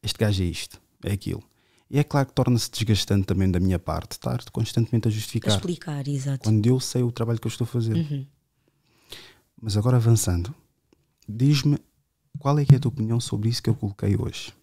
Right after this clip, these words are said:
Speaker 1: Quais são as vantagens e desvantagens de uma relação com uma mulher mais nova?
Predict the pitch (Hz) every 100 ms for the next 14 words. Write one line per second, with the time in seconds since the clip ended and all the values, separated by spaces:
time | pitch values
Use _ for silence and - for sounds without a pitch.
0 | _ _ - 107 - 120 113 104 120 120
1 | 120 104 101 101 - 104 110 123 - -
2 | _ _ - - _ - 113 104 107 104
3 | 110 113 104 104 104 107 98 87 87